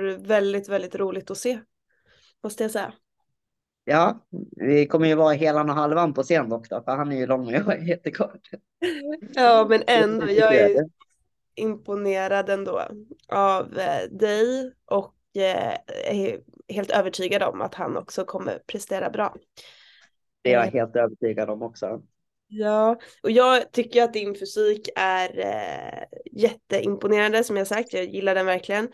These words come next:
Speaker 1: Och jag är lite nyfiken på hur du möts, för du har ju ändå, som du säger, en ram och du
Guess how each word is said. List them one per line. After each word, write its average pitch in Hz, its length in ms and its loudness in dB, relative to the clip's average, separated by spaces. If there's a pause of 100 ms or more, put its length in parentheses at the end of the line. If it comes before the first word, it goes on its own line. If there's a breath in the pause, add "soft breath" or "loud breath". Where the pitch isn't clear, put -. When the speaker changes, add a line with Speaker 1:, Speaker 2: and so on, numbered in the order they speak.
(200 loud breath)
Speaker 1:
Och 202 260 -6
jag 214 420 4
är 208 180 0
lite 220 180 -2
nyfiken 220 580 2
på 202 340 -2
hur 202 220 -6
du 202 180 -6
möts, 247 760 0 (480 soft breath)
för 214 140 0 (160)
du 233 80 0
har 240 180 6
ju 226 60 6
ändå, 269 300 6
som 214 140 -4
du 208 80 -4
säger, 208 400 0
en 202 160 0
ram 208 440 2
och 196 120 -6
du 202 340 -6